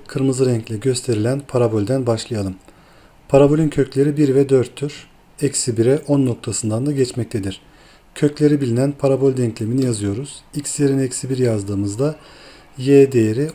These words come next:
on olarak bulunuyor. Buna göre baş katsayımız bir olur.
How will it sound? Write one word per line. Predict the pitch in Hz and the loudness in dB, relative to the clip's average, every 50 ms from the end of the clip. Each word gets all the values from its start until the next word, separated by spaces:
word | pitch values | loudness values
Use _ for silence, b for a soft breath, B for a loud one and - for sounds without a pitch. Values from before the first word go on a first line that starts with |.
| - | -4
on | - 143 | -2 -2
olarak | 131 117 110 117 135 147 143 - - | 0 0 -2 -2 -2 -4 -6 -6 -6
bulunuyor. | 135 123 113 107 104 117 139 143 - - - - - | -4 -4 -2 -4 -4 -6 -6 -8 -12 -20 -20 -16 -10
Buna | 143 139 143 135 | -4 -2 -2 0
göre | 123 117 113 113 110 | 0 -2 -2 -2 -2
baş | 127 127 123 - | -2 -4 -4 -4
katsayımız | - - 107 - - - 113 104 110 135 160 156 - - - - - | -6 -6 -6 -6 -6 -6 -4 -4 -4 -4 -4 -6 -8 -12 -14 -14 -12
bir | 135 131 127 117 | -4 -2 -2 -2
olur. | 107 101 95 92 - - | -2 -4 -6 -12 -16 -20